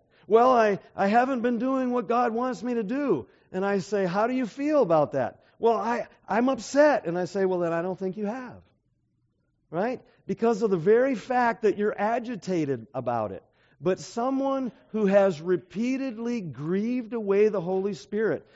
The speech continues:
someone who is not following that conviction, after a while, that conviction just goes away, and pretty soon you're not bothered about that at all.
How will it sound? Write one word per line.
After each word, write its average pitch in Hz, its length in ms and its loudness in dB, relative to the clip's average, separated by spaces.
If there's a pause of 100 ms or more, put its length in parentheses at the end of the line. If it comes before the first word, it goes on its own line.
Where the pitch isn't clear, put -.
(140)
someone 240 540 -4
who 214 280 0
is 185 260 4
not 214 500 -2 (220)
following 226 760 0
that 202 260 2
conviction, 170 960 0 (320)
after 202 420 2
a 190 100 6
while, 196 680 4
that 180 200 0
conviction 196 800 -2
just 170 300 -4
goes 208 260 0
away, 202 380 0 (200)
and 165 160 -6
pretty 214 240 -4
soon 220 340 -2
you're 202 140 0
not 214 280 -4
bothered 175 340 0
about 160 320 0
that 170 300 0
at 143 180 -4
all. 123 520 -4